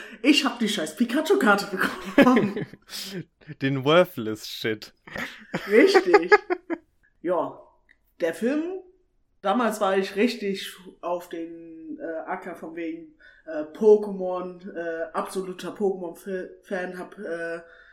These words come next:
Speaker 1: teilweise, de-, wenn ich n-,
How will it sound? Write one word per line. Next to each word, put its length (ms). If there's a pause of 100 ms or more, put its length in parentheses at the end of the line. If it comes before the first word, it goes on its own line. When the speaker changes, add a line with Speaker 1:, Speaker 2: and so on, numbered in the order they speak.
(920)
Speaker 1:
teilweise, 720
de-, 180 (420)
wenn 200
ich 160
n-, 240